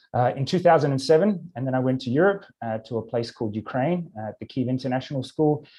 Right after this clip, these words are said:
and then I spent six years in China before landing in San Francisco at the Lycée Français de San Francisco. So that's where I became familiar with the, the French educational, um, system. And I just love working with students, uh, and staff from all different backgrounds and cultures.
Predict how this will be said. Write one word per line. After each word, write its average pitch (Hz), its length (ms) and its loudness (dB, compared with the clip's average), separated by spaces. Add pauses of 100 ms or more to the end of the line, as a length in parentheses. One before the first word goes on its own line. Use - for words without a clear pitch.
(160)
and 135 100 0
then 139 80 2
I 139 40 2
spent 139 320 2
six - 280 -2
years 151 180 6
in 135 100 2
China 139 480 2
before 123 440 2
landing 123 640 2
in 110 220 -4
San 127 260 0
Francisco 117 800 2
at 113 140 -4
the 117 60 0
Lycée 117 440 0
Français 113 720 2
de 104 100 -4
San 104 220 -8
Francisco. - 600 -4
So 113 220 4 (240)
that's 151 180 6
where 156 120 8
I - 20 4
became 147 320 2
familiar 139 400 4
with 127 160 2
the, 120 220 2
the 117 80 -4
French 131 380 -4
educational, 120 840 0
um, 107 200 -4
system. 104 480 -8 (380)
And 151 100 6
I 185 100 10
just 185 240 2
love 180 220 8
working 175 360 8
with 143 140 2
students, 151 720 0
uh, 123 160 4
and 135 100 -2
staff 139 340 6
from 131 120 0
all 135 160 2
different 131 360 -2
backgrounds 120 500 2
and 110 100 -6
cultures. 107 540 -4